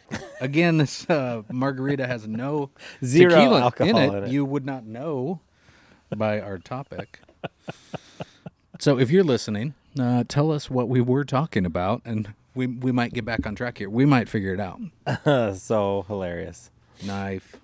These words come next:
Speaker 1: Safety. Safety never takes a day off.
Speaker 2: There it is. But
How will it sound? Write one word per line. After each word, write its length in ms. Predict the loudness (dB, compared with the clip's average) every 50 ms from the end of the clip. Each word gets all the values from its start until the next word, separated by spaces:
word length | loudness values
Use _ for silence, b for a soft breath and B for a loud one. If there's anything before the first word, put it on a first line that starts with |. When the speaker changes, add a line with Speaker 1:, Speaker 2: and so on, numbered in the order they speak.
| _ _ _ _ _
Speaker 1:
Safety. 440 | -8 -2 2 2 2 2 0 -8 -8
Safety 420 | -4 0 2 2 2 4 6 8 8
never 220 | 10 10 10 10
takes 240 | 10 10 8 8 6
a 60 | 4
day 200 | 6 6 4 4
off. 360 | 2 0 -4 -8 -18 -20 -20 -20 _ _ _ -16
Speaker 2:
There 140 | -14 -12 -10
it 80 | -8
is. 240 | -8 -8 -8 -10 -16 B B B B B B B B B B B B B B B B B B B B B B -10
But 580 | -2 4 6 8 8 8 6 4 0 -6 -16